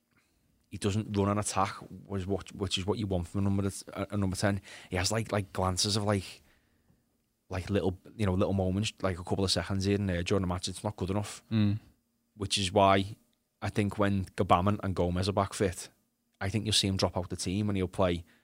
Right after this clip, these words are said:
Speaker 1: He's got his pick then of the, the three forwards he'll wanna play, whether it's Bernardo, Iwobi, Richarlison,
Speaker 2: He
Speaker 1: uh,
Speaker 2: seems to be
Speaker 1: Keane,
Speaker 2: picking,
Speaker 1: Calvert-Lewin.
Speaker 2: uh, Sigurdsson for all the important games, though, doesn't he?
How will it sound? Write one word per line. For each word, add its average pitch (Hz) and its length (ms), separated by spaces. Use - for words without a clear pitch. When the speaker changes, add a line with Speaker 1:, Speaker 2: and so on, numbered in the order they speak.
Speaker 1:
He's - 140
got 98 120
his 95 120
pick - 280
then 101 140
of 87 160
the, 87 120
the 90 100
three 90 220
forwards 87 340
he'll 90 100
wanna 85 200
play, 92 220
whether 87 120
it's 78 100
Bernardo, 82 440
Iwobi, 82 420
Richarlison, 82 720
Speaker 2:
He 131 60
Speaker 1:
uh, 123 40
Speaker 2:
seems 147 340
to 180 60
be 160 80
Speaker 1:
Keane, 151 60
Speaker 2:
picking, 135 280
Speaker 1:
Calvert-Lewin. 143 440
Speaker 2:
uh, - 20
Sigurdsson 143 480
for - 180
all 117 180
the 113 80
important 110 420
games, 101 300
though, 135 160
doesn't 131 240
he? 147 60